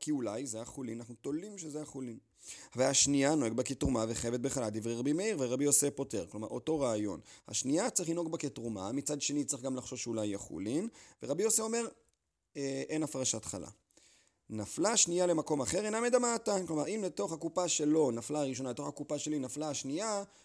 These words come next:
למה אני צריך להתנהג כמדומה? אולי אצלך נפל, כל אחד אומר שזה אצל השני, ואינה מדמ-, אינה מדמעתן. "נפלו שתיהן למקום אחד, מדמעות כקטנה שבשתיהן". כלומר, אנחנו יכולים להניח שהקט-, כלומר,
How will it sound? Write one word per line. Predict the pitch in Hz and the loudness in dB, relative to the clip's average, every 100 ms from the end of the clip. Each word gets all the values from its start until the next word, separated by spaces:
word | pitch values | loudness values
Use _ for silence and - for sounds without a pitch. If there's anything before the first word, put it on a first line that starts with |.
| _ | _
למה | 120 151 180 | -6 -2 -2
אני | 175 | 0
צריך | 170 156 | -2 -4
להתנהג | 147 135 127 | -2 -4 -4
כמדומה? | 131 123 120 107 104 113 - | -6 -4 -4 -4 -6 -8 -4
אולי | 120 | -2
אצלך | 147 156 156 | 0 0 -2
נפל, | 131 117 - 101 | -2 -2 -2 -4
כל | 120 185 | -4 -6
אחד | 185 180 | -4 -4
אומר | 170 | -4
שזה | 143 139 | -4 -2
אצל | 131 127 | 0 0
השני, | 120 - 113 143 | -2 -4 -4 -4
ואינה | 135 160 | -2 -2
מדמ-, | 185 160 143 | -2 -2 -4
אינה | 143 151 | -4 -2
מדמעתן. | 165 147 131 117 107 95 - - - _ _ - - | -2 -2 -2 -4 -6 -10 -12 -18 -20 _ _ -18 -8
"נפלו | 117 - 165 | -6 0 2
שתיהן | - 139 147 | 2 2 2
למקום | 104 135 156 | 0 -2 -4
אחד, | 190 247 240 | -2 -2 -2
מדמעות | 180 139 123 139 185 180 | -4 -4 -2 0 0 0
כקטנה | - 117 - 120 143 123 | -6 -10 -6 0 0 0
שבשתיהן". | - 107 110 - 107 90 - _ _ _ - - - - | -4 -8 -8 -6 -8 -8 -16 _ _ _ -20 -18 -18 -20
כלומר, | - 123 135 | -4 0 0
אנחנו | 110 110 120 117 | 0 -2 -4 -4
יכולים | 110 107 117 156 139 | -4 -4 0 0 0
להניח | 110 120 160 220 202 - | -2 -4 -4 -4 -4 -4
שהקט-, | 123 - 131 - | -6 -8 -10 -8
כלומר, | 120 113 | -8 -6